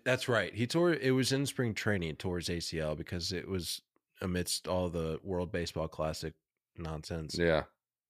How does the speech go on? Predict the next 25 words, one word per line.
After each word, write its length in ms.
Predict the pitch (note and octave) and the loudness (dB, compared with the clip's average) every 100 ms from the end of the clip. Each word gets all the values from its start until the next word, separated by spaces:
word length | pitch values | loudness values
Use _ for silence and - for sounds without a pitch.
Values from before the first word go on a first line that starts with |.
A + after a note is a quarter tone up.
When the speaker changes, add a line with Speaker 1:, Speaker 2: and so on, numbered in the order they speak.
| _ - | _ -6
Speaker 2:
So 420 | F2 E2+ E2 B2 | -2 -2 2 4
Speaker 1:
Um, 80 | C3 | 8
Speaker 2:
maybe 300 | C3+ A#2+ G#2 | 8 6 4
sometime 760 | - F2+ E2 F2 E2+ D#2+ D2+ _ _ _ _ _ _ _ _ _ _ _ _ _ _ _ _ _ _ _ _ _ | 4 2 4 4 4 4 -2 _ _ _ _ _ _ _ _ _ _ _ _ _ _ _ _ _ _ _ _ _
at 140 | F2+ - | 2 4
some 220 | G2 E2+ | 4 4
point, 180 | - G#2 | 4 6
but 60 | F3 | 8
you 80 | G3 | 8
don't 120 | G3 | 8
have 140 | F3 | 8
to 60 | E3+ | 8
rush 260 | E3 D#3 - | 8 6 6
back 280 | G3 E3+ | 6 6
now. 200 | E2 - - _ _ _ - | 2 -2 -6 _ _ _ 4
You 120 | A#2+ | 6
got 80 | G#2+ | 8
plenty 240 | G2+ C3+ | 8 8
Speaker 1:
Right. 80 | B2+ | 6
Speaker 2:
of 40 | G#2 | 10
depth. 360 | A2 A#2 - - | 10 10 2 -4
The 120 | F2+ | 4
bench 320 | F2 G#2 G#2+ | 8 8 6
is 100 | F#2 | 0
solid. 500 | - G2+ G2+ G#2 G#2 | 8 10 12 10 6